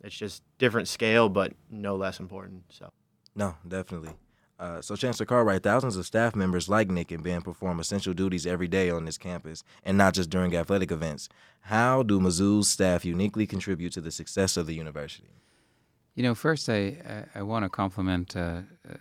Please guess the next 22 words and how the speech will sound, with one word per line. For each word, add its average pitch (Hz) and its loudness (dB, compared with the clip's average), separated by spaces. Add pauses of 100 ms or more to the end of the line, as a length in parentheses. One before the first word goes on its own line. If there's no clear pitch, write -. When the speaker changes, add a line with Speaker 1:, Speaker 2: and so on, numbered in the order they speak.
(140)
Speaker 3:
Ben 98 0
and 92 2
Nick 95 -2
and, 90 -2
and 101 -6
their, 107 0
all, 110 2
the 104 0
whole 120 0
entire 110 0
team, 87 -8 (140)
uh, 87 -10
of 85 -4
people 95 -4
that 85 -6
make 92 -2 (400)
game 98 2
day 92 4
possible 87 -2 (160)
at 90 -10
Mizzou, 87 -4
because, 85 -4